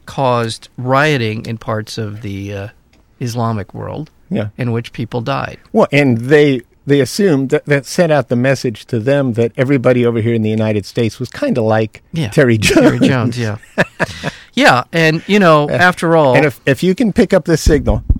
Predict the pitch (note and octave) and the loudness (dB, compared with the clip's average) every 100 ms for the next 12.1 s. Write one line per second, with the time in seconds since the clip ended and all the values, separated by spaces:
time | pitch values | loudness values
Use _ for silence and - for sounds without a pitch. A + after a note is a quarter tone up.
0 | - - - D#3 E3 C#3+ - D3 A2 - | 0 -2 2 4 6 4 0 -2 -2 -4
1 | - - A#2+ G2+ G#2+ _ - - _ _ | -8 -6 -4 -4 -6 _ -20 -20 _ _
2 | _ D3 C#3 C3 A#2+ A#2+ A#2+ - A#2+ G#2+ | _ 2 6 6 6 4 2 2 2 2
3 | G#2+ G#2 G#2+ G2 G2 - C3 A2 C3 A#2+ | 2 2 2 0 -4 -6 -4 0 2 0
4 | _ - C3+ E3 D3+ B2 C3+ B2+ - B2 | _ -10 2 6 6 6 4 4 0 0
5 | B2+ A2+ G#2+ G#2 G#2 G2 G2+ C#3 B2 G2+ | 0 0 0 -4 -4 -8 -8 -4 -4 -6
6 | - B2+ C3+ A#2+ A#2+ B2 B2 - - - | -8 -4 -2 -2 -2 -2 -4 -8 -20 -20
7 | - D#3+ D#3+ D3+ - E3 F3+ F3+ E3+ D#3+ | -4 0 0 0 -2 2 4 4 4 4
8 | D3+ C#3+ - G3 D#3 C#3+ - C3+ C3+ B2+ | 2 0 0 2 2 0 -6 -4 -2 -2
9 | - C3 B2+ A#2+ - C3+ D#3+ - D#3 C3+ | -4 -4 -2 -2 -4 -4 -4 -2 -2 -2
10 | - - C#3 D3+ D3 - D3+ C#3+ C3 - | -6 -8 -4 -4 -4 -2 0 0 -2 -2
11 | A#2+ - E3 E3+ C3 A2+ F#2+ G2 A2 F#2 | -6 -2 0 0 -2 -2 -2 -4 -8 -10
12 | G2+ | -10